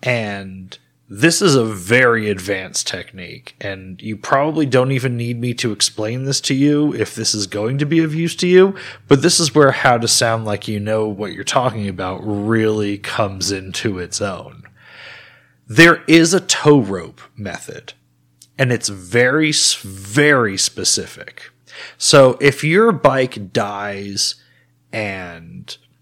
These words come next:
it's flooded and all this crap, and you're in an area where you can't really just leave the bike, like, let's say a low traction zone, like some deep sand, uh, a river, a stream, something like that,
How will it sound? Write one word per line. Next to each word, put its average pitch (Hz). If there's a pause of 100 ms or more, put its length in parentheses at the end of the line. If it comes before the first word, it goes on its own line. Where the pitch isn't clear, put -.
(180)
it's 113
flooded 131
and 113
all 110
this 110
crap, 104
and 107
you're 139
in 143
an 131
area 113
where 107
you 113
can't 151
really 123
just 110
leave 98
the 101
bike, -
like, 95
let's 123
say 151
a 135
low 117
traction 113
zone, 101
like 95 (320)
some 92
deep 135
sand, 123 (720)
uh, 90 (100)
a 95
river, 117
a -
stream, 113
something 117
like 110
that, 95